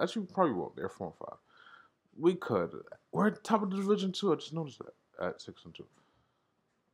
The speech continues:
Oh, Vikings lost six and three. I didn't even notice that. Wow. We're coming off a win against Packers. One player of the week for, uh,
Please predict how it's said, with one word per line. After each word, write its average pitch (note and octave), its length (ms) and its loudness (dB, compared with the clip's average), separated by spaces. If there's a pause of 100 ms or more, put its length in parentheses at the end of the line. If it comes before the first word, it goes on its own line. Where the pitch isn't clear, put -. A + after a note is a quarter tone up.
Oh, A#2 180 -2
Vikings G#2 400 -2
lost G#2 220 -2
six G#2+ 160 -8
and F#2 100 -14
three. F#2 160 -4
I F#2+ 40 -4
didn't G#2 160 -4
even E2+ 100 -10
notice F2+ 320 -4
that. C#2+ 180 -12 (140)
Wow. D#2 200 -8 (520)
We're - 60 -10
coming A3 120 12
off F#3 80 6
a F3 60 0
win F3+ 80 6
against E3 260 2
Packers. C#3+ 320 2
One B2 160 -2
player B2+ 160 0
of B2+ 60 0
the A#2 60 0
week A#2 300 0
for, G#2 1200 0
uh, G2 200 -6